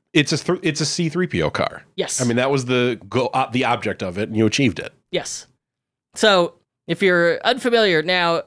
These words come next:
Speaker 2: you don't, if you wanna change the color in a car, previously you'd repaint it, and it was very expensive, time-consuming, and didn't always have the best results. Now you literally get vinyl wrap, which, it's contact paper. It's sticker sheet.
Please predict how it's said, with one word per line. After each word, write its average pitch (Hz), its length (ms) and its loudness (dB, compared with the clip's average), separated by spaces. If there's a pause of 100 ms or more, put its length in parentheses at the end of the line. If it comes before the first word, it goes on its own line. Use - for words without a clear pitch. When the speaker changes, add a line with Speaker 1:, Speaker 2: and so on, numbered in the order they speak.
(300)
Speaker 2:
you 185 80 -2
don't, 220 300 2
if 202 160 2
you 220 100 0
wanna 294 160 4
change 262 220 -2
the 226 40 -2
color 202 200 2
in 185 60 0
a 160 40 0
car, 170 220 2
previously 180 380 -2
you'd 139 80 -10
repaint 156 380 -2
it, 135 40 -6
and - 100 -10
it - 20 -4
was 139 80 -6
very 151 180 -2
expensive, 202 480 -6
time-consuming, 156 760 -4
and 139 100 -10
didn't 196 220 -2
always 160 220 -2
have 139 160 -2
the 131 80 -6
best 135 220 -8
results. 127 400 -8 (520)
Now 190 180 2
you 277 160 2
literally 208 440 6
get 180 300 0
vinyl 175 440 2
wrap, 139 260 -4
which, 165 160 -4
it's 185 220 -8
contact 185 500 -2
paper. 135 400 -2
It's - 160 -8
sticker - 280 -4
sheet. - 260 -8